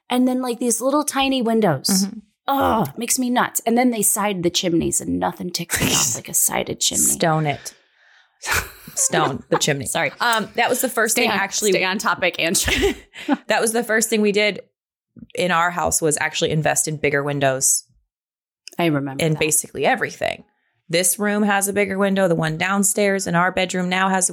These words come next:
Speaker 2: the, all the windows in the kitchen. We put in an extra window by the kitchen door. Just more
Speaker 1: Mm.
Speaker 2: windows. These things are more expensive, but these things are ultimately,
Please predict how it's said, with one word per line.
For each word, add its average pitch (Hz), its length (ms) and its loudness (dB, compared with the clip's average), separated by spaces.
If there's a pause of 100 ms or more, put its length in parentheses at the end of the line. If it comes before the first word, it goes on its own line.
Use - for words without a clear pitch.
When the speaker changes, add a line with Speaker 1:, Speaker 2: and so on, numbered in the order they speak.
(160)
Speaker 2:
the, - 200 -8 (640)
all 202 220 2
the 202 100 0
windows 202 340 0
in 196 120 -2
the 190 60 -2
kitchen. 202 540 0
We 175 80 4
put 180 260 0
in 185 140 0
an 214 120 4
extra 208 360 -2
window 202 340 2
by 185 180 0
the 190 80 -2
kitchen 190 380 2
door. 190 480 2 (680)
Just 208 160 0
more 247 240 2
Speaker 1:
Mm. 233 40 0
Speaker 2:
windows. 220 500 0 (880)
These 240 260 2
things 285 240 0
are 254 80 2
more 214 200 2
expensive, 190 720 -2
but 185 180 0
these 233 280 2
things 240 280 0
are - 260 -2
ultimately, 196 840 0